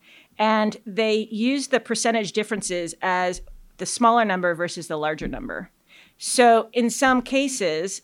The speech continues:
um, yes, which i-, at the time on, on a PowerPoint looks pretty, uh, intuitive that you would do that, that you would show that the difference between one of the numbers and the other numbers was forty percent of the big number. However, in fact, of course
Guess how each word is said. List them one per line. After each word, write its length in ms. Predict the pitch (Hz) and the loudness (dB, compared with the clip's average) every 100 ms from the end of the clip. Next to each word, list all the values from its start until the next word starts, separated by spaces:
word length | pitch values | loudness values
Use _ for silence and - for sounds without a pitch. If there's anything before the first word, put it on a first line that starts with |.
| _ | _
um, 440 | 196 190 180 180 180 _ _ - - _ | 2 4 2 0 -6 _ _ -20 -20 _
yes, 300 | 320 320 - | 4 4 4
which 220 | 294 - | -2 -2
i-, 140 | 330 - | -2 4
at 120 | 320 | 4
the 80 | 339 | 2
time 400 | - 392 427 381 | 2 6 6 6
on, 260 | 277 269 254 | 6 4 4
on 120 | 262 | 2
a 60 | 247 | 2
PowerPoint 600 | - 302 302 - 226 196 | 2 6 6 4 0 2
looks 300 | 240 247 - | 2 2 -2
pretty, 680 | - - 262 240 233 214 - | -14 -8 -4 -2 -2 -4 -2
uh, 200 | 196 175 - | 0 0 0
intuitive 520 | - 320 262 156 165 | -4 0 0 0 -4
that 100 | 190 | -6
you 100 | 190 | -4
would 100 | 196 | -2
do 160 | 370 269 | 0 2
that, 240 | 175 151 | 0 0
that 100 | 185 | -6
you 100 | 208 | -4
would 100 | 202 | -4
show 480 | - - 220 208 208 | -4 -4 0 2 0
that 180 | 190 190 | -4 -6
the 60 | |
difference 340 | 175 220 226 214 | -6 -4 -6 -10
between 500 | 208 214 202 196 180 _ _ _ - | -10 -4 -4 -4 -10 _ _ _ 0
one 180 | 277 | 4
of 60 | 285 | 6
the 80 | 240 | 4
numbers 320 | 220 220 214 | 2 2 0
and 80 | 202 | 2
the 40 | |
other 160 | 202 196 | 2 2
numbers 320 | 185 185 180 | 0 -2 -4
was 160 | 180 165 | -8 -6
forty 240 | 190 170 | -6 -6
percent 260 | 165 170 156 | -8 -10 -10
of 60 | |
the 20 | 151 | -12
big 140 | - | -12
number. 320 | 160 147 170 - - - | -10 -8 -10 -12 -20 -6
However, 460 | - 262 277 262 233 | 2 6 6 6 4
in 80 | 202 | 4
fact, 400 | 220 196 190 - - | 4 2 0 -12 -12
of 100 | 190 | -12
course 540 | - 196 175 180 - | -4 0 0 -2 -8